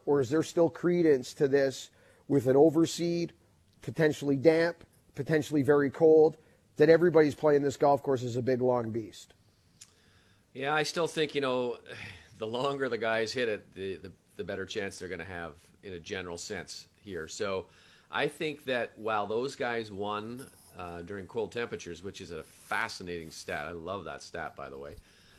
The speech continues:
Speaker 2: Um, it's, I, I still think that the guys now, compared to when those guys won, are so much longer that they're still gonna be able to take advantage of it. I don't think it opens the door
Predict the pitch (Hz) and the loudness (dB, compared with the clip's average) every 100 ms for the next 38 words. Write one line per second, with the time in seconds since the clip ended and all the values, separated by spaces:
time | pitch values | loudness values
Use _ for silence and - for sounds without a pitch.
0 | _ _ 82 87 85 85 82 _ _ _ | _ _ -10 -8 -8 -10 -14 _ _ _
1 | _ 107 - - _ _ _ _ _ _ | _ -10 -10 -20 _ _ _ _ _ _
2 | _ 113 - 120 - 135 123 127 113 113 | _ -6 -4 -8 -6 -8 -6 -10 -8 -8
3 | 107 - 95 107 107 104 95 104 110 101 | -10 -12 -6 -4 -4 -6 -8 -6 -6 -6
4 | 92 90 92 107 95 95 92 101 98 95 | -8 -10 -8 -6 -6 -8 -8 -8 -6 -8
5 | 87 87 92 87 - _ _ _ 90 - | -8 -10 -10 -10 -16 _ _ _ -16 -12
6 | - 135 135 117 98 87 82 85 78 76 | -8 -6 -4 -6 -8 -10 -10 -10 -10 -12
7 | - _ _ _ _ _ _ 95 104 98 | -14 _ _ _ _ _ _ -12 -8 -8
8 | - - 120 113 95 90 92 90 87 - | -10 -6 -4 -4 -4 -8 -8 -8 -10 -12
9 | - 95 87 90 87 87 76 71 69 64 | -10 -10 -10 -12 -10 -12 -12 -16 -14 -12
10 | 107 107 - 110 - - 101 107 95 92 | -10 -10 -10 -10 -10 -8 -8 -10 -10 -14
11 | 80 95 92 90 85 | -12 -8 -6 -6 -8